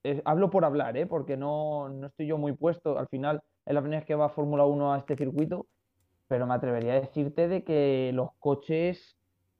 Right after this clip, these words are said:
un ochenta, noventa por ciento del circuito, dudo que bajen de tercera. O sea, son curvas muy abiertas, encima es un circuito muy ancho.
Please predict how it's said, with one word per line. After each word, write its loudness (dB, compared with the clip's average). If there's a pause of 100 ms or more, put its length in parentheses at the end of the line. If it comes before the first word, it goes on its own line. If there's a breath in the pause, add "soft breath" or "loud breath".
(200)
un 4
ochenta, 2
noventa 0
por 0
ciento -2
del 2
circuito, -2
dudo 2
que -2
bajen 2
de -4
tercera. -6
O -20
sea, -2
son -6
curvas 4
muy 0
abiertas, 2
encima -6
es -10
un -10
circuito -4
muy -2
ancho. -4